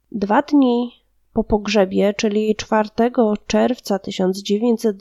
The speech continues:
dziewięćdziesiątego dziewiątego roku, rodzinnie Janka ktoś przekazał telefonicznie wiadomość, że wie, kto stoi za zabójstwem ich syna i brata.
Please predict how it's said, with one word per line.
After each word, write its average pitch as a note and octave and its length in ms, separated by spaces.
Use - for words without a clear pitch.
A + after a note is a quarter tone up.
dziewięćdziesiątego G#3 1000
dziewiątego G#3 600
roku, A#3 340
rodzinnie G#3+ 640
Janka A3 460
ktoś - 720
przekazał A#3 580
telefonicznie G#3 880
wiadomość, A3 760
że A#3 220
wie, A3 480
kto - 220
stoi A3 440
za F#3 140
zabójstwem G3+ 720
ich - 220
syna G#3 380
i G3+ 160
brata. F#3+ 580